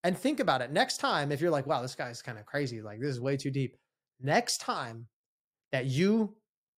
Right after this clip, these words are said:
are not disciplined and you give in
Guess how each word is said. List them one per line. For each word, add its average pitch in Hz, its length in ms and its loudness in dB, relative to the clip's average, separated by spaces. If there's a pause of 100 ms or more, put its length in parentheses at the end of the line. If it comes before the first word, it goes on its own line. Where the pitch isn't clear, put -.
(1160)
are 170 100 8
not 160 360 4
disciplined 127 580 -2
and 135 140 2
you 185 100 2
give 160 340 8
in 131 340 2